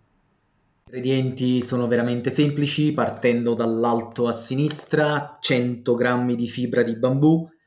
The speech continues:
quaranta grammi di strutto, otto grammi di gomma di xantano,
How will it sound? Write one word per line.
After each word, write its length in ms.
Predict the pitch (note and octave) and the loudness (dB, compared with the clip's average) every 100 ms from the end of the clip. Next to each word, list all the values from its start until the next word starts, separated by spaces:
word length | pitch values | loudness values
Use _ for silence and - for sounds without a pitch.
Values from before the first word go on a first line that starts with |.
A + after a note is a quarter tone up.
| _ _ _ | _ _ _
quaranta 680 | C3 A#2+ C3 B2+ A#2+ A#2+ | 0 2 4 2 -2 -2
grammi 360 | A2 A#2+ A#2+ A#2 | 0 0 0 -2
di 120 | A2+ | -4
strutto, 840 | - - D3+ D3+ - D3+ D3 - - _ _ - | -6 -4 -4 -4 2 2 4 0 -12 _ _ 0
otto 400 | D3 A#2 - A#2+ | 0 0 -4 -2
grammi 480 | B2 B2 A#2+ A#2+ | 0 0 0 -2
di 220 | A#2 A#2 A2+ | -2 -4 0
gomma 380 | C#3 B2 A#2 | 2 2 0
di 140 | A2+ A2+ | -2 -4
xantano, 920 | - A#2+ A#2+ D#3 D3+ D3+ D3+ D3+ - | -6 -6 -2 0 2 2 0 -2 -8